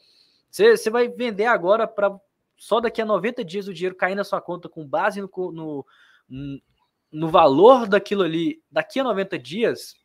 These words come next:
eu acho uma coisa muito arriscada de você tá fazendo, sabe? Então eu prefiro eu gerir os meus próprios fundos, né? Então, pra quem conhece menos, o ideal seria sim um fundo de investimento,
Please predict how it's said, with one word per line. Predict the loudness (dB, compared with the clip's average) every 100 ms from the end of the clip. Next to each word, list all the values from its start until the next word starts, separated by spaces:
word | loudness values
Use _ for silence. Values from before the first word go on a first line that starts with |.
| _ 2
eu | 4
acho | 4 0 -4
uma | -4
coisa | -2 -2 -2
muito | -4 -4
arriscada | -4 -6 0 0 0 -4
de | -6
você | -8 -8
tá | -14
fazendo, | -8 -8 -8 -12 -14 _ _ _ _ _
sabe? | -2 0 0
Então | -8 -4 0
eu | 0
prefiro | 2 -4 -2 -4 -2 -2 -4 -8 _
eu | 2 4 4 0 -8
gerir | -2 -2 0 -4
os | -4
meus | -8 -12
próprios | 0 0 0 -6 -14 -18
fundos, | -14 -12 -10 -12 -14
né? | -10 -10 -10 -16
Então, | -8 -8
pra | -4 -6
quem | -4 -8
conhece | -2 0 0 0 -6
menos, | -4 -4 -4 -4
o |
ideal | 0 2 2
seria | 0 -6 -6
sim | -8
um | -12
fundo | -12 -12 -12 -12
de | -14
investimento, | -8 -10 -8 -6 -6